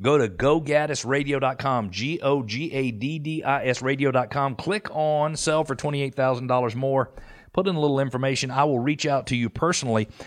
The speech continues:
and I will explain to you exactly how we believe we can put twenty-eight thousand dollars more in your pocket than your next-door neighbor put in their pocket. It's not rocket science. We've just got a couple of proprietary systems we use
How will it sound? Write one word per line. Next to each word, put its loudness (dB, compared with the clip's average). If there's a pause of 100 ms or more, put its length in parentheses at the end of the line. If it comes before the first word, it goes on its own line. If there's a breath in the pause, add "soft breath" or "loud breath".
(120)
and 2
I 6
will 2
explain -2
to -6
you 2
exactly -2
how 0
we 0
believe 0
we -4
can -6
put 0
twenty-eight -2
thousand 0
dollars 2
more -2
in -4
your -2
pocket -2
than -4
your -2
next-door -2
neighbor -2
put -2
in -2
their 2
pocket. -2 (520 loud breath)
It's -10
not 0
rocket -2
science. -4
We've -6
just -4
got 2
a -2
couple -2
of -2
proprietary -2
systems -4
we -2
use -2